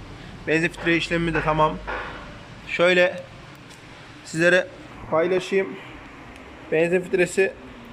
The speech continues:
uzun zamandır değişmemiş. Ama bir kere de olsun değişmiş. Ufi yazmıyor. Ufi olsaydı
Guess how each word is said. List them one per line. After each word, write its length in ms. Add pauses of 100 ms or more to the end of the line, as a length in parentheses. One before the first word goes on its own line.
(1200)
uzun 240
zamandır 500 (680)
değişmemiş. 800 (3250)
Ama 320 (1400)
bir 100
kere 200
de 40
olsun 320
değişmiş. 380
Ufi 260
yazmıyor. 460
Ufi 160
olsaydı 640